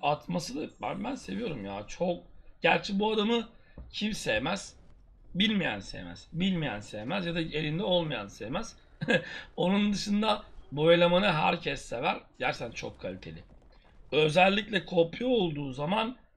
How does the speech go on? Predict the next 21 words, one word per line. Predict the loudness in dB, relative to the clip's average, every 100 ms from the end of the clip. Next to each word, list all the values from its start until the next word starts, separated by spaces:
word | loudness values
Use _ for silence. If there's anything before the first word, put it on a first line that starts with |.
| _ _ -18 -6
yani | -2 0 0 -2 -6 -18 -20 -12
küçük | -8 -2 -2 -2
küçük | -6 -6 -4 0
gö-, | 2 2 0
yüz, | 0 2 2
yüz, | 0 -4
iki |
yüz, |
iki | -6 -4
yüz, | -2 -2
iki | -4 -6
yüz | -6
gördüğünüz | -2 -2 0 -2 -4 -10 -20 -20 -20 -8
pasif | -6 -6 -2
hasarları | 0 2 0 2 2 2 2
deli | 2 4
dehşet | 2 2 2 0 -2 -12 -20 -20 -20 -10
olur | -6 0
arkadaşlar. | 0 -2 -6 -8 -6 -6 -6 _ _ _ _ _ _ _ -2
Bunun | 4 6 6 4
dışında | 2 0 0 0